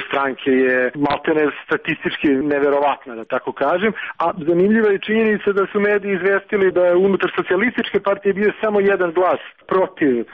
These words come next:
podrške kandidaturi Vučića. Naprosto reč je o želji za jednom nesputanom vlašću i mi vidimo da čak i u vokabularu Aleksandra Vučića tu nema prostora za drugačije interpretacije. Pogledajte ovu čuvenu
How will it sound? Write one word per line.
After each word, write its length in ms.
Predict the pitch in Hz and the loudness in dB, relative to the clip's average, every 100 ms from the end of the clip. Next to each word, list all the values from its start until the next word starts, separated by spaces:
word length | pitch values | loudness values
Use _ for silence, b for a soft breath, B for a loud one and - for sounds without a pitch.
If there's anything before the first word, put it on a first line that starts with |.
| - | -2
podrške 400 | 165 151 - 135 | 0 0 -2 -2
kandidaturi 580 | - 143 143 139 151 143 | -2 0 0 0 0 2
Vučića. 360 | 135 131 - 113 | 2 0 -4 -6
Naprosto 580 | 175 180 185 214 - 190 | -2 -4 -2 -4 -2 0
reč 300 | 175 175 - | 2 0 0
je 80 | 156 | 0
o 100 | 143 | 0
želji 220 | 156 143 131 - - | 0 0 0 -2 0
za 60 | |
jednom 260 | 147 147 143 | 2 2 2
nesputanom 680 | 135 170 - 233 - 196 185 | 2 0 -2 -6 -2 0 2
vlašću 540 | 165 180 170 - - 165 - | 0 0 -2 -4 0 0 0
i 240 | 170 180 180 | 0 0 2
mi 240 | 185 185 | 2 0
vidimo 580 | 160 180 180 180 175 165 - | 0 -2 0 0 0 -2 -2
da 140 | 160 | -4
čak 260 | - 175 185 | -2 -4 0
i 40 | |
u 60 | 160 | 0
vokabularu 760 | 151 - 143 165 175 220 226 | 0 -2 0 2 4 2 2
Aleksandra 460 | 202 160 185 175 175 | 2 0 0 0 2
Vučića 360 | 175 - 160 | 0 -2 -4
tu 220 | 151 175 | -2 0
nema 400 | 170 180 175 170 160 147 | 2 2 2 2 0 0
prostora 420 | - 175 175 180 156 | 0 0 0 2 2
za 60 | |
drugačije 360 | 160 160 156 170 | 2 2 0 -4
interpretacije. 580 | 151 151 147 147 - 120 | -4 -4 -2 -2 -2 -4
Pogledajte 480 | 180 180 190 185 | 0 2 2 2
ovu 160 | 190 180 | 2 2
čuvenu 460 | 175 185 175 160 | 2 2 2 2